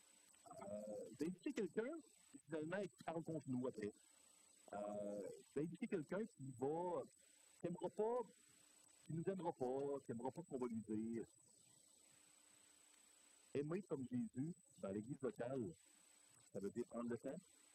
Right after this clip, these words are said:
ça veut dire le budgéter, ça veut dire se priver de d'autres bonnes choses. Euh, ça veut dire parfois courir le risque d'être rejeté. Ça va arriver. Ça va arriver qu'on va être rejeté en église. Euh, mais c'est le commandement le plus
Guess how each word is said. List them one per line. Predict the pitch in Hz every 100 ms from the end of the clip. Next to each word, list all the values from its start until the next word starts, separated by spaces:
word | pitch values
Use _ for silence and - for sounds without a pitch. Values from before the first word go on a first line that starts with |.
| - -
ça |
veut | 95 98
dire | 113 117
le | 107
budgéter, | 101 113 123 - 170 220 - - - - -
ça | 120
veut | 120
dire | - 139 143
se | 135
priver | - 135 123 147
de | 107
d'autres | 135 170
bonnes | 143 127
choses. | 131 156 160 - - - - - - - - - - -
Euh, | - 104 - -
ça | 120
veut | 127
dire | 120 156
parfois | - - 151 151
courir | 160 143 160 180
le | 120
risque | 143 123
d'être | 117 113
rejeté. | 113 - 147 -
Ça | -
va | 107
arriver. | 156 113 101 - - - -
Ça |
va | 254
arriver | 160 175
qu'on | - 104
va | 180
être | -
rejeté | - -
en |
église. | 92 - 185 - - - - - - - - - -
Euh, | 90 92 - - - 110
mais | 104 -
c'est | - 139
le | 104
commandement | - 117 110 110 123
le | 98
plus | - 107 104